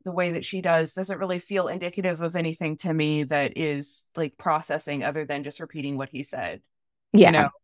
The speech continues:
Speaker 2: Yeah, I
Speaker 1: So,
Speaker 2: agree.
Speaker 1: you know, I think, like, if she said something like, "I'm becoming this,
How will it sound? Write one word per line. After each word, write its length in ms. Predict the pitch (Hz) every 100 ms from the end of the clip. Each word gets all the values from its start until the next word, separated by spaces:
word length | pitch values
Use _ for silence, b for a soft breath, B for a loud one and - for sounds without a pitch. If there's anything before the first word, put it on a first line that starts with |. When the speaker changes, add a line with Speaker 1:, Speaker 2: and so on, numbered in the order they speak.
| _ _ -
Speaker 2:
Yeah, 160 | 160
I 120 | 135
Speaker 1:
So, 100 | 156
Speaker 2:
agree. 380 | 156 151 143 170 - _ _ _ _ -
Speaker 1:
you 140 | 233
know, 140 | 208 170
I 140 | 208
think, 400 | 214 226 208 - -
like, 220 | 196 190
if 140 | 202 -
she 160 | 226
said 280 | 214 247 247
something 440 | - 220 220 214
like, 340 | 185 160 156 - - _ _ _ _
"I'm 600 | - 190 208 208 208 208 180 _ _ _ _
becoming 500 | 208 - 269 208 165
this, 440 | 113 147 - -